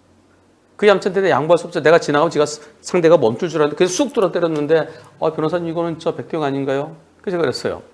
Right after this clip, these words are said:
아니, 그 차 얌체는 염치가 없잖아요.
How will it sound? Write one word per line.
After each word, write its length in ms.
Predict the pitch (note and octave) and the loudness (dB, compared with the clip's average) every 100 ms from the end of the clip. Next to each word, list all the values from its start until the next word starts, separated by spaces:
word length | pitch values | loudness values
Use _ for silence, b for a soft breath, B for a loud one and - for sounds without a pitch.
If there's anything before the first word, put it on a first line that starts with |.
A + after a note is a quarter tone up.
| B B B B | B B B B
아니, 160 | E3+ F3 | -6 -6
그 140 | E3 | -8
차 600 | C#3 F3+ E3+ F3+ D#3 G2 - _ _ _ _ _ _ _ _ _ _ _ - | -6 -4 -2 -2 -6 -8 -12 _ _ _ _ _ _ _ _ _ _ _ -2
얌체는 920 | C3 F#3+ - A3 F#3+ G3 F#3+ A#2 G2+ - _ _ _ _ _ _ _ _ _ _ - | 2 2 0 0 2 2 0 -2 -6 -16 _ _ _ _ _ _ _ _ _ _ 2
염치가 360 | E3 G3 G#3 G#3 | 2 2 0 0
없잖아요. 680 | - D3 C3 B2+ C#3+ F#2+ | 0 -2 -2 -4 -6 -10